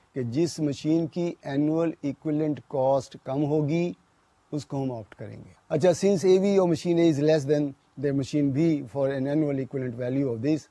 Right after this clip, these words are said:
machine A should be purchased if cost is the only factor relevant to the decision making। याद रखें, सिर्फ कॉस्ट ही फैक्टर नहीं होता, कुछ और फैक्टर्स भी हमें सामने रखने पड़ते हैं। जैसे मैंने कहा कि इसकी कैपेसिटी की बात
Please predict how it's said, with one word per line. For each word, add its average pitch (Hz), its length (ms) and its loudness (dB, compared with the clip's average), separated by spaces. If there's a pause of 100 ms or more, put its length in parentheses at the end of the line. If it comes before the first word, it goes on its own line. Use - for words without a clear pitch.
machine 151 300 -2
A 165 160 2
should 131 240 -6
be 127 100 -4
purchased 143 520 -4 (460)
if 147 160 -6
cost 190 320 2
is 170 140 -2
the 190 100 -4 (120)
only 202 260 4
factor 143 380 -2
relevant 131 400 -2
to 127 140 -8
the 117 60 -4
decision 110 420 -10
making। 107 260 -14 (180)
याद 135 200 0
रखें, 156 260 0
सिर्फ 147 280 -4
कॉस्ट 156 320 0
ही 151 160 2
फैक्टर 135 340 -4
नहीं 127 180 -4
होता, 117 320 -10 (480)
कुछ 123 140 -6
और 143 200 2
फैक्टर्स 127 420 -6
भी 127 100 -4
हमें 131 200 -2
सामने 113 360 -10
रखने 113 200 -14
पड़ते 110 260 -14
हैं। 113 80 -8
जैसे 131 200 -8
मैंने 120 200 -4
कहा 143 280 -4 (440)
कि 156 60 0
इसकी 156 400 -4
कैपेसिटी 147 480 -2
की 160 120 -4
बात 120 280 -2